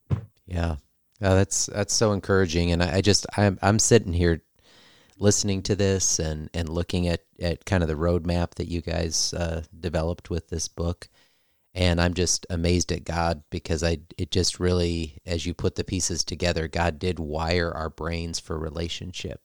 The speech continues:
you know, for relationship with Him, for relationship with each other. And so, you know, my big takeaway with all the great stuff that you guys have been saying is to always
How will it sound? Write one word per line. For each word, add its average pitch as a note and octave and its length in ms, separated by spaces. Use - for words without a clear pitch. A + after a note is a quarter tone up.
you E2 100
know, E2 180
for E2 180
relationship E2+ 640
with E2+ 140
Him, G2+ 400
for E2 140
relationship E2 640
with F2 160
each E2 180
other. F2 360
And E2 180
so, E2+ 420
you F#2 140
know, E2+ 160
my F2 280
big F#2 220
takeaway F2 640
with F#2+ 120
all E2+ 160
the F2 120
great F#2 240
stuff - 240
that E2 120
you E2+ 60
guys E2+ 220
have E2 100
been E2+ 160
saying F2 380
is E2 200
to E2 140
always E2 520